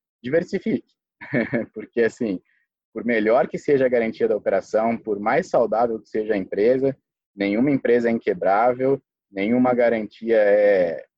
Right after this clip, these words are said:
é, é imune à insegurança jurídica. Então,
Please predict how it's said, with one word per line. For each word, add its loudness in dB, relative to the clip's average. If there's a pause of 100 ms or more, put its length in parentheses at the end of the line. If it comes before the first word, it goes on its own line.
(160)
é, -2
é 0
imune -2
à 0
insegurança -8
jurídica. -6 (720)
Então, 0